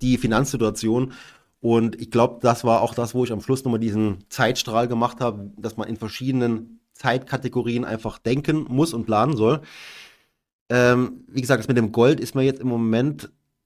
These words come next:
nicht ganz klar. Ähm, man soll ja auch nie komplett nur auf Gold setzen, ne? Und das wäre auf jeden Fall falsch. Äh, so viel Rendite hat Gold jetzt in der Vergangenheit auch nicht gebracht und es ist eher als Beimischung,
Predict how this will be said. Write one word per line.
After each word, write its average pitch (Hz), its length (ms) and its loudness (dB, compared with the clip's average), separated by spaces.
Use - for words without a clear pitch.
nicht 127 260 -6
ganz 123 260 -4
klar. 110 560 2
Ähm, 101 440 -2
man 107 140 -2
soll 127 160 2
ja 131 80 4
auch 110 140 0
nie 131 120 0
komplett 123 360 -2
nur 127 160 -2
auf - 140 -8
Gold 131 420 0
setzen, 95 380 -8
ne? 113 120 -4
Und 98 180 -6
das 98 120 -14
wäre 107 100 -2
auf - 120 -10
jeden 127 220 0
Fall 104 200 -2
falsch. 107 440 -2
Äh, 107 380 -4
so 120 160 -6
viel 123 200 -2
Rendite 107 560 -6
hat 110 140 -4
Gold 127 220 0
jetzt 120 80 -8
in 113 60 -6
der 110 80 -2
Vergangenheit 113 380 -4
auch 135 200 -2
nicht 120 180 -4
gebracht 104 440 -4
und 110 120 -6
es 101 120 -6
ist 104 100 -14
eher 101 260 -2
als 101 200 -6
Beimischung, 131 760 2